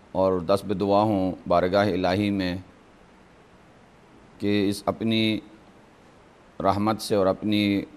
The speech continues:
کرامت سے اور فضیلت سے اس ماہ عبادت و ماہ شرافت و ماہ عظمت میں ہمیں اپنا مہمان قرار دے اور ہمارے اعمال کو اپنی بارگاہ میں شرف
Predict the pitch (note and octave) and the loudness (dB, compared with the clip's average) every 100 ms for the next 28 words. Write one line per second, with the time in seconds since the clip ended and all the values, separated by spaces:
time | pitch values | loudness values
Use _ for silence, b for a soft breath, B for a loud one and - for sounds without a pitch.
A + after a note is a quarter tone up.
0 | - F2+ F2+ F#2+ G#2 G2+ - G2 F2+ F#2 | -8 0 2 2 0 -2 0 0 0 -2
1 | F2 F#2+ G2 F2+ - G2 F2+ E2+ - - | -2 0 0 -2 0 0 0 -2 -10 -20
2 | - - - - - - - - F#2+ - | -20 -20 -20 -20 -20 -20 -16 -10 -8 -6
3 | F2+ G2 G#2+ G#2 G2 - - F2+ F#2 F2+ | -2 2 2 2 2 0 -4 0 2 2
4 | G2 G#2+ G2+ G2 F#2 - - F2+ G2 G2 | 0 0 0 2 -2 -6 -10 -2 0 0
5 | F#2+ F2+ E2 E2+ - F#2+ F#2+ F#2+ F#2 F2+ | -2 0 2 0 0 -2 0 0 0 -2
6 | F#2+ F2 - F2+ E2+ F#2+ G2 F#2+ F#2 F2+ | -2 -2 -2 -4 -2 -4 -4 -4 -4 -6
7 | - - - - - - - - - F#2+ | -10 -20 -20 -20 -20 -20 -20 -20 -10 -4
8 | G2+ F#2+ F#2 G2+ G2 G2 F2+ F2 F2 F#2+ | 0 0 -2 -2 0 0 -2 -2 -2 -2
9 | E2+ F#2 F#2+ F2 G2+ A#2 - - - - | 0 2 2 2 0 -2 -6 -20 -20 -20
10 | - - - - - - - F#2+ F#2 G2 | -20 -20 -20 -20 -20 -20 -6 -2 0 0
11 | F#2+ F#2+ F#2 F#2 F#2 F#2+ F#2+ G2 F#2+ - | 0 2 2 0 0 -2 -2 -2 -2 -2
12 | G2+ F2 F2 E2+ E2 E2+ F2+ F2 E2+ F2 | -4 0 0 0 0 0 0 -4 -4 -2
13 | E2 E2 | -2 -2